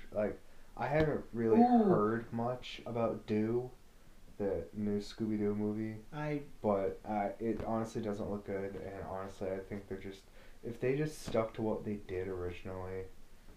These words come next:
Speaker 1: and stopped, like, trying to rebrand shows for newer kids. Like, I get, like, I get it. You know, they're trying to rebrand stuff and redo stuff and remake stuff to introduce it to more audiences,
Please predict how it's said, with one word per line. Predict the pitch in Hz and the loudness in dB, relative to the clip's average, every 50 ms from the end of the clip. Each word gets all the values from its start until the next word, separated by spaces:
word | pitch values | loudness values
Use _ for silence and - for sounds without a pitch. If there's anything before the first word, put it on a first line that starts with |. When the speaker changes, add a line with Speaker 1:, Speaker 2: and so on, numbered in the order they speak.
| - - - - - - - - - - - - | -16 -16 -16 -16 -14 -14 -14 -16 -16 -18 -12 -8
Speaker 1:
and | 101 - - - | -8 -8 -8 -10
stopped, | - - - - 101 92 98 - - - - - - - | -12 -6 -2 0 2 2 2 0 -4 -10 -16 -14 -10 -6
like, | - 98 87 - - - - | -4 -4 -4 -6 -8 -14 -10
trying | - - 104 104 101 | -4 -2 0 0 0
to | 95 | -2
rebrand | 87 92 92 98 95 95 92 92 95 95 | -4 -4 -4 -4 -2 -2 -2 -2 -2 -4
shows | - - 95 90 90 90 | -4 -4 -2 -2 -2 -4
for | - - 95 | -6 -8 -8
newer | 92 92 90 90 90 | -8 -6 -6 -6 -6
kids. | 87 - - 87 90 90 - 104 | -8 -8 -6 -6 -6 -4 -2 0
Like, | 117 113 117 | 0 0 2
I | 131 135 | 0 0
get, | 131 - 107 101 95 95 - - | 0 0 0 2 2 2 0 -2
like, | 104 101 - - 110 | -2 -4 -4 -4 -4
I | 107 | -2
get | 107 101 101 110 | 0 0 2 2
it. | 120 123 - - - - - - - - - - - - - - - | 2 0 0 -2 -8 -12 -14 -14 -14 -16 -18 -18 -18 -18 -10 -4 0
You | 110 101 | 2 2
know, | 98 101 | 2 2
they're | 98 101 | 2 0
trying | 101 - 113 107 107 | 0 0 0 2 2
to | 104 | 2
rebrand | 98 104 107 104 104 107 104 104 104 104 104 | 2 2 2 2 4 4 4 4 4 2 0
stuff | - - 104 101 101 - | 0 0 0 0 0 -2
and | 101 98 | -4 -4
redo | 90 95 98 101 101 104 101 101 | -4 -2 -2 -2 0 0 0 -2
stuff | 98 - - 104 101 101 - | -2 0 0 0 0 0 -2
and | 98 95 | -6 -6
remake | 95 95 95 92 92 - | -4 -4 -4 -6 -6 -6
stuff | - 92 90 90 87 - - - - - - - - - | -2 0 0 0 0 -2 -8 -16 -20 -20 -20 -18 -6 -2
to | 107 101 | 0 0
introduce | 104 104 110 104 104 101 95 - | 0 0 -2 -2 -2 -2 -4 -4
it | 104 - | -6 -8
to | - 101 | -8 -8
more | 95 95 95 95 95 95 95 92 - - - | -6 -4 -2 0 2 2 0 0 -4 -4 0
audiences, | 101 104 101 104 101 101 98 - - 101 98 95 | 2 4 4 4 2 0 -2 -2 -2 -2 -2 -4